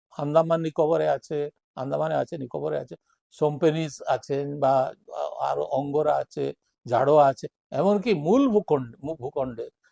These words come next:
এই যে যারা আছে ওই গোন্দ-, গোন্দিরা যারা, তারা তো এখনো হচ্ছে হান্টার গ্যাদারার্স, তারা শিকার করেন বা অরণ্য থেকে সংগ্রহ করে খান, তারা কৃষি ব্যবস্থা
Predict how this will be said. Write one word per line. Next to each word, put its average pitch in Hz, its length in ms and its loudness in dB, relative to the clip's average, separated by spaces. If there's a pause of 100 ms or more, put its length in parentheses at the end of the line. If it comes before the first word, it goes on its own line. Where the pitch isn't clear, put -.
(140)
এই 170 160 2
যে 180 200 6 (260)
যারা 160 320 4
আছে 143 200 0
ওই 135 300 0 (840)
গোন্দ-, 139 300 0
গোন্দিরা 143 560 -4
যারা, - 220 -14 (500)
তারা 160 180 6
তো 185 80 4
এখনো 202 400 4
হচ্ছে 208 380 4
হান্টার 180 380 4
গ্যাদারার্স, 131 520 2 (220)
তারা 139 180 -8
শিকার 156 360 -2
করেন 175 340 -4
বা 131 180 -6 (360)
অরণ্য 151 360 -4
থেকে 156 220 -2
সংগ্রহ 147 400 -2
করে 156 200 -4
খান, 156 220 -4 (400)
তারা 165 180 0
কৃষি 170 300 -10
ব্যবস্থা 156 540 -2